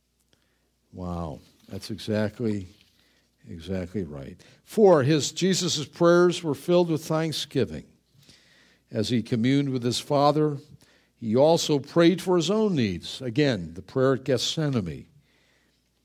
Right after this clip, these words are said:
He prayed for others. Peter, "Satan has desired you, but I have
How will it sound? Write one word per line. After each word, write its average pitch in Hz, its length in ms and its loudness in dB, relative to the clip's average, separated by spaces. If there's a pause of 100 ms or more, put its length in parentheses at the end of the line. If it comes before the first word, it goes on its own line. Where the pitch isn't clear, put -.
(460)
He 131 100 -6
prayed 165 320 6
for 180 200 6
others. 147 760 0
Peter, 180 540 2 (480)
"Satan 147 460 -2
has 123 180 -4
desired 127 600 -2
you, 76 260 -12
but 104 340 -4
I 123 340 -2
have 107 520 -2